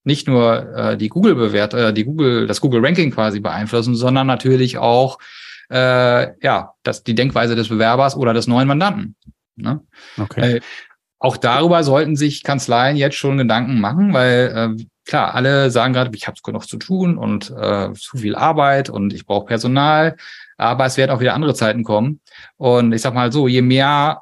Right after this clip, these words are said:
Speaker 1: Neuanfragen ich bekomme, desto besser kann ich natürlich auch meinen Wunschmandanten mir irgendwann aussuchen. Und wenn ich dann die Top-Wunschmandanten habe, die ich haben möchte,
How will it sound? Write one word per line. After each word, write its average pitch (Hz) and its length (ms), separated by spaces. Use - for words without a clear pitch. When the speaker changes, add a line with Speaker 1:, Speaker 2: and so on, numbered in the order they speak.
Speaker 1:
Neuanfragen 135 840
ich 120 80
bekomme, 131 440
desto 120 260
besser 127 300
kann 127 160
ich 123 120
natürlich 120 460
auch 117 160
meinen 117 220
Wunschmandanten 127 1400
mir 123 200
irgendwann 127 360
aussuchen. 135 640
Und 127 240
wenn 135 140
ich 131 100
dann 123 240
die 117 180
Top-Wunschmandanten 117 1500
habe, 156 300
die 113 100
ich 110 120
haben 104 240
möchte, 143 420